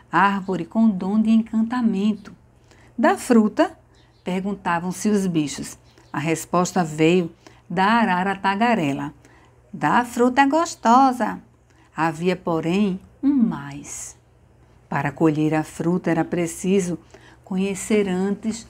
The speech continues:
o seu nome. Os bichos pensaram, pensaram e pensaram, e resolveram perguntar o nome da árvore mágica a Tupã. Este não se fez de ro-,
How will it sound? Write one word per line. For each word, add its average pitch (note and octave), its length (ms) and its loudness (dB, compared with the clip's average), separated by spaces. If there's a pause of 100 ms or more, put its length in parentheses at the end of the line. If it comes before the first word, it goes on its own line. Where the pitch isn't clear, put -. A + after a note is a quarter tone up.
(220)
o G#3 80 -8
seu B3+ 380 2
nome. G#3+ 720 2 (920)
Os C4+ 220 2
bichos C#4+ 420 2
pensaram, A3+ 1040 0 (320)
pensaram C#4+ 880 0 (120)
e A#3+ 80 -4
pensaram, C#3+ 800 -4 (580)
e F#3+ 120 -2
resolveram F3 600 2
perguntar E3 800 -2 (380)
o A3 140 2
nome C#4 320 6
da C4+ 120 4
árvore A3+ 520 2
mágica F3 640 -4
a - 20 -6
Tupã. A#3+ 580 2 (1080)
Este G3 600 0 (100)
não D4 220 4
se E4 160 -6
fez G3 320 -4
de F3 80 -8
ro-, D#3+ 320 -8